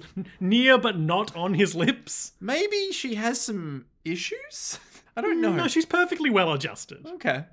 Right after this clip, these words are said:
Speaker 2: And then she's all like, "All right, let's take you away, Marky."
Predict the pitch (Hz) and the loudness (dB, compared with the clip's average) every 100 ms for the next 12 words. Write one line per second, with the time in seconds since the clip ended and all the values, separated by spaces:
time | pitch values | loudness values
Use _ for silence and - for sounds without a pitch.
0 | _ 151 165 160 170 170 156 139 - _ | _ -6 -4 -4 0 2 2 0 -6 _
1 | _ 302 214 120 113 - _ 254 320 - | _ -6 -6 -4 -6 -8 _ -8 -8 -6
2 | 233 214 185 139 135 127 131 127 - 143 | -6 -2 0 0 -2 -4 -6 -6 -6 -8